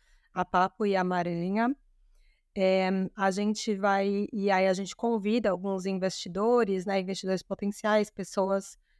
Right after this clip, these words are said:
potenciais recorre-, é, investidores recorrentes, pessoas interessadas, e a gente vai projetar alguns trechos de uma produção da Maranha pra poder ter um momento de debate, de discussão. Então, é um momento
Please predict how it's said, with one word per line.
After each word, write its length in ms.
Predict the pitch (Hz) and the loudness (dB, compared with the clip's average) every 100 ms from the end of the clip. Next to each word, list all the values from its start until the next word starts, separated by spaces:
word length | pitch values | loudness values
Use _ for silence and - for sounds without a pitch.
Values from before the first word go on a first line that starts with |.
| _ _ | _ _
potenciais 460 | - - 190 190 185 | -6 -2 0 -2 -4
recorre-, 420 | 190 - 190 214 | -6 -4 0 0
é, 260 | 202 175 160 165 - | 0 -2 -4 -10 -8
investidores 600 | 190 196 - 196 214 208 | -2 -2 -2 -2 -2 -2
recorrentes, 960 | 208 - 202 196 214 220 214 226 214 - _ _ _ _ _ _ | -8 -4 -2 0 2 0 0 -4 -4 -14 _ _ _ _ _ _
pessoas 460 | 170 - 202 220 | -4 0 2 2
interessadas, 1120 | 226 214 208 202 - 190 202 226 233 233 - - - | 0 0 -2 -4 -4 0 4 2 2 -4 -6 -16 -4
e 240 | 214 214 | 0 4
a 120 | 214 | 4
gente 340 | 208 214 214 208 | 4 0 -2 0
vai 160 | 208 | 0
projetar 640 | 214 220 214 220 247 - 190 | 0 -2 0 0 -2 0 2
alguns 380 | 208 208 226 - | 2 -2 -4 -4
trechos 480 | 190 196 - 226 | -2 -2 0 -2
de 80 | 202 | 0
uma 120 | 202 | -2
produção 520 | 190 190 185 - 190 185 | -2 -6 -6 -6 -4 -2
da 100 | 190 | -2
Maranha 580 | 190 180 180 190 247 285 _ _ _ _ _ _ _ _ | -2 -2 -2 0 0 -2 _ _ _ _ _ _ _ _
pra 200 | 220 208 | 2 2
poder 280 | 226 220 220 | 2 0 0
ter 260 | 233 220 214 | 2 2 2
um 120 | 208 | 2
momento 380 | 202 208 202 202 | 2 0 0 -2
de 100 | 196 | -2
debate, 580 | 220 190 196 214 208 | -2 0 2 0 -2
de 160 | 185 196 | -4 -4
discussão. 880 | 175 - 208 202 - - 214 202 220 | -4 -12 -12 -12 -18 -6 2 2 2
Então, 260 | 214 214 | 2 2
é 80 | 208 | 2
um 60 | 208 | 2
momento 480 | 208 202 208 214 | 2 2 0 -4